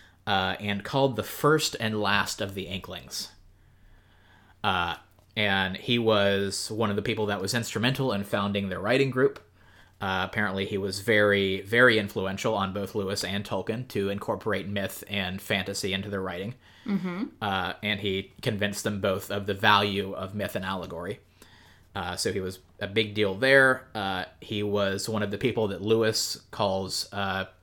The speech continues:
Speaker 1: you know, basically a, a cornerstone of his conversion, and was, uh, very influential in converting Lewis from atheism to Christianity.
Speaker 2: Interesting.
Speaker 1: Um, and yeah, they were very close friends for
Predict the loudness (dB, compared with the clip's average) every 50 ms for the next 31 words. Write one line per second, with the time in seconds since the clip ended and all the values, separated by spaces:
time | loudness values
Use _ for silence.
0 | _ _ -10 -8 -8 -8 -10 -12 _ _ _ _ _ _ _ _ _ _ _ -20
1 | -20 _ _ _ _ _ _ _ _ -12 -4 -4 -2 -2 -2 -2 -2 0 0 0
2 | -2 -2 -4 -4 -6 -4 -2 0 0 2 2 0 0 0 0 0 0 -2 -4 -6
3 | -6 -6 -6 -6 -4 2 2 4 4 4 2 0 -2 -2 -6 -8 -16 -20 -20 -20
4 | -20 -20 -20 -20 _ -4 -2 -2 0 0 -2 -4 -2 0 0 0 0 0 2 4
5 | 4 4 4 2 0 -2 -4 -4 -4 -2 -4 -4 -4 -4 -4 -4 -6 -6 -6 -6
6 | -6 -6 -4 -2 -2 -2 -2 -2 -6 -8 -10 -6 -2 -2 -2 0 -2 -4 -6 -4
7 | -4 -4 -4 -2 -4 -4 -6 -4 -6 -8 -6 -6 -6 -6 -4 -4 -2 0 0 2
8 | 0 0 -2 -2 -6 -14 _ _ -16 -4 -2 -2 -2 -2 -4 -6 -6 -6 -8 -10
9 | -12 -14 -18 -20 -20 -20 -20 -18 -2 2 4 6 6 6 4 4 2 0 0 -4
10 | -6 -8 -12 _ _ _ _ _ _ _ -20 _ _ _ 2 4 4 6 6 4
11 | 2 2 4 4 4 4 4 2 2 2 2 2 2 0 -4 -10 0 2 4 6
12 | 6 4 4 2 0 0 0 0 -2 -2 -2 -2 -2 -4 -6 -8 -6 -4 -2 -2
13 | -2 -4 -6